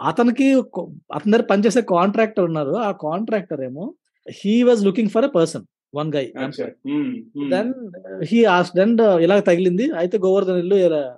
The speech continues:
Speaker 1: అడుగుతున్నారు, మరి ఆ ఎక్కువ శాలరీ ఇవ్వరేమంటే, "నాకు శాలరీ ఇచ్చినా ఇవ్వకపోయినా పర్లేదు, ఫస్ట్ నేను,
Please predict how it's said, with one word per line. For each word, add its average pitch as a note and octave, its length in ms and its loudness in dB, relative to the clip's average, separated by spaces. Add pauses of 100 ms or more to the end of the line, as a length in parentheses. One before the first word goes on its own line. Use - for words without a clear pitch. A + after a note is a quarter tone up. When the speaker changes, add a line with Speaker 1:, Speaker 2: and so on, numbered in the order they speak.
Speaker 1:
అడుగుతున్నారు, D#3+ 400 -6
మరి E3 220 0
ఆ D3+ 60 2
ఎక్కువ D3 240 -4
శాలరీ D3+ 320 -2
ఇవ్వరేమంటే, C#3+ 460 -6 (420)
"నాకు C3 120 -10
శాలరీ E3 360 4
ఇచ్చినా D#3+ 220 -2
ఇవ్వకపోయినా D3 360 0
పర్లేదు, C#3+ 320 -4 (100)
ఫస్ట్ D3 160 -6
నేను, D3+ 320 -6